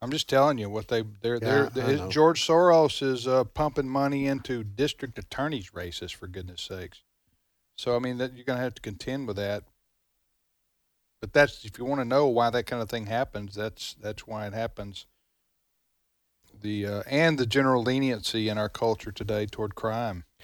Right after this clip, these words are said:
Speaker 2: Well,
Speaker 1: Uh,
Speaker 2: the sanctuary cities. You remember the incident, I think it was in New York, uh, where, uh, a judge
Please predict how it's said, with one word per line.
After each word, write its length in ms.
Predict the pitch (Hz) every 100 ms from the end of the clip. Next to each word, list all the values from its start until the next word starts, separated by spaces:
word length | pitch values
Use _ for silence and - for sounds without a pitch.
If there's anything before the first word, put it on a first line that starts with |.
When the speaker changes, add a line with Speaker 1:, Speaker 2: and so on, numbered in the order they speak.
| _ _ -
Speaker 2:
Well, 180 | 180
Speaker 1:
Uh, 20 | 151
Speaker 2:
the 120 | 135
sanctuary 600 | - 156 - 151 143 139
cities. 560 | - 120 107 117 - - _ _
You 80 | 151
remember 220 | 156 156
the 180 | 139 143
incident, 440 | 147 151 139 143
I 80 | 131
think 220 | 120 139
it 40 | 139
was 160 | 127
in 120 | 131 120
New 60 |
York, 560 | 120 120 113 127 - - _ _ _ _ _ -
uh, 340 | 123 120 120
where, 640 | 123 123 131 127 123 123 107 - -
uh, 200 | 120 113 -
a 100 | 123
judge 760 | 95 117 135 151 151 - -